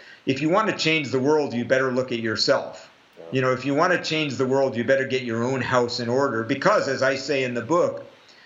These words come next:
Speaker 1: our society and our world are nothing but, th-, writ large, what each of us has in our own house.
Speaker 2: Yeah.
Speaker 1: And so if you want to change the world, you better begin with your own house. Um,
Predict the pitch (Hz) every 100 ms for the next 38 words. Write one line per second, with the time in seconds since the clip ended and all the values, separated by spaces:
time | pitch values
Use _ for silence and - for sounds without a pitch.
0 | - 127 143 139 147 - 160 202 160 143
1 | 131 123 120 131 180 160 123 120 131 160
2 | 170 151 117 131 131 - - 127 104 117
3 | - 127 156 180 135 139 120 113 104 107
4 | 104 - - - _ - 127 139 135 160
5 | 139 135 131 131 127 127 120 117 117 110
6 | 113 110 - - - - - - 113 104
7 | - 127 123 - 139 131 143 160 165 -
8 | 160 151 127 139 147 139 120 135 135 131
9 | 120 131 127 120 120 120 120 123 113 120
10 | 127 - - - - - - - 113 113
11 | 113 110